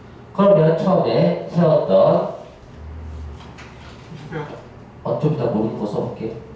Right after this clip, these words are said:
이렇게 해서, 어. 그래서 <clears throat> 뭐예요? A는 마이너스 일, B는 삼이에요. 그러면 아까 전에 세웠던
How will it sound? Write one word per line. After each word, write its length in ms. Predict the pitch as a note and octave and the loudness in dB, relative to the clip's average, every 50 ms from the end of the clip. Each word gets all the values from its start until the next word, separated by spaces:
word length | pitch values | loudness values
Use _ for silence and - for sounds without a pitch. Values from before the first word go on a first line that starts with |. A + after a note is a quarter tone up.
| - - - - - - - - - - - - - | -20 -20 -20 -20 -20 -20 -20 -20 -20 -20 -16 -12 -10
이렇게 200 | C#3 C#3 C#3+ C#3+ | -8 -4 -2 -2
해서, 400 | C#3 C3+ - G2+ G2 G2 G2 G2 - | -2 -2 -2 -4 -2 -2 -2 -2 -2
어. 120 | G#2 G#2 - - - - - - - - - - - | -2 -2 -2 -4 -8 -12 -14 -18 -18 -20 -16 -8 -4
그래서 560 | - - - - - - - - - - - - - - D#3+ | -2 0 2 4 4 4 6 4 4 2 0 0 0 2 2
<clears throat> 220 | - - - - - | 0 -2 -4 -8 -4
뭐예요? 640 | - F#3+ F#3+ - - - - - - - - - - - | 0 2 4 6 6 6 4 4 0 -2 -6 -8 -4 0
A는 280 | E3 F3 F3 E3 D3 - | 2 4 6 6 6 4
마이너스 380 | - A#2 A2+ A2+ - - - | 4 4 6 4 4 4 4
일, 240 | D3+ D#3+ D#3+ - - | 4 4 4 2 2
B는 420 | A#2+ - - - D3 D3 - - - | 0 0 2 4 4 4 2 2 -2
삼이에요. 500 | - - - - - - - - - - - - - - - - - - - - - - - - - - - - - - - - - - - - - - - - - - - - - | -2 -2 0 2 2 2 2 2 0 -2 -4 -8 -12 -16 -16 -16 -16 -16 -16 -18 -20 -20 -20 -20 -20 -20 -20 -20 -20 -20 -20 -20 -20 -20 -20 -20 -20 -20 -20 -20 -20 -20 -20 -16 -10
그러면 640 | - - - - - B2 D3 D3+ D3+ D3+ - - - - | -4 0 2 4 4 6 6 6 4 2 0 -6 -8 -8
아까 200 | - - - - | -6 -4 -2 -2
전에 240 | - - B2 A#2+ A#2+ | -2 0 0 0 2
세웠던 680 | - C#3+ A#2+ - - - C#3 D3+ - - - - - | 2 2 2 2 2 2 4 4 4 2 0 -4 -8